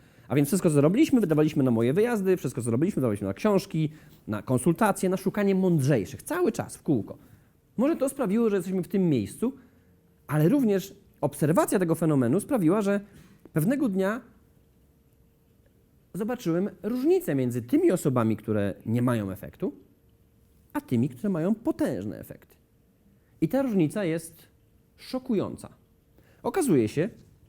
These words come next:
ponieważ na początku myślałem, że to będzie kasa, tak? Na początku myślałem, że to są ci ludzie, którzy na przykład kupili większość szkoleń, że to są ci ludzie, którzy wcześniej się gdzieś uczyli,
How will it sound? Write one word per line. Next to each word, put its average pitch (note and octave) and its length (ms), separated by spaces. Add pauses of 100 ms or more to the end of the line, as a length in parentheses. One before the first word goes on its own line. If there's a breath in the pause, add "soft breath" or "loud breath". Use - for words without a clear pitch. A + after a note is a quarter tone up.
(2500)
ponieważ E3 240
na F3+ 80
początku G3+ 300
myślałem, G#3 260
że F#3+ 60
to F#3+ 80
będzie F3 200
kasa, A2 320
tak? - 320
Na C#3 80
początku G#3 200
myślałem, F#3 280
że F3 60
to E3 60
są D#3 180 (140)
ci - 180
ludzie, F#3+ 260
którzy E3 220
na D#3+ 80
przykład E3 540 (440 soft breath)
kupili F3 320
większość D#3+ 380
szkoleń, D2+ 320 (140)
że B2 200
to D3+ 120
są D3+ 140
ci F#3+ 120
ludzie, E3+ 220
którzy D#3 180
wcześniej D#3+ 280
się D#3+ 120
gdzieś D3+ 160
uczyli, A2 400